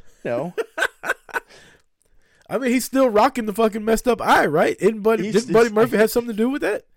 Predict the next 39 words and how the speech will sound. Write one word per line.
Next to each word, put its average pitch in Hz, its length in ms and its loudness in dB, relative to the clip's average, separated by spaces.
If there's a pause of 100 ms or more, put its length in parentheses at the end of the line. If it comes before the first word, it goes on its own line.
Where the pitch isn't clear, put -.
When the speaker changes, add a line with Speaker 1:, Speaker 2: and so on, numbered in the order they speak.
(460)
Speaker 1:
Sure - 240 -14
did. 247 280 -6 (220)
Sure - 340 -20
did. 123 380 -10 (540)
I 139 140 -10
mean, 175 100 -6
it's 180 80 -6
pretty 214 200 -4
sure 202 180 -8
that 151 160 -6
Buddy 165 160 -6
Murphy 175 280 -6
had 156 120 -4
to 143 60 -8
do 147 140 -10
with 139 120 -8
him 160 120 -12
not 156 200 -12
longer 156 240 -14
being 147 180 -16
on 139 160 -16
T 151 200 -20
V, 196 100 -20
which 135 180 -18
eventually 143 360 -16
led 156 140 -8
to 156 60 -14
him 156 120 -10
being 165 180 -12
released. 156 480 -14
But, 131 180 -16
you 175 80 -16
know, 139 260 -12 (720)
whatever. 139 500 -8 (640)
So, 104 540 -12 (1500)
um, 131 380 -10
I 185 80 -8
don't 220 80 -8
know. 202 100 -4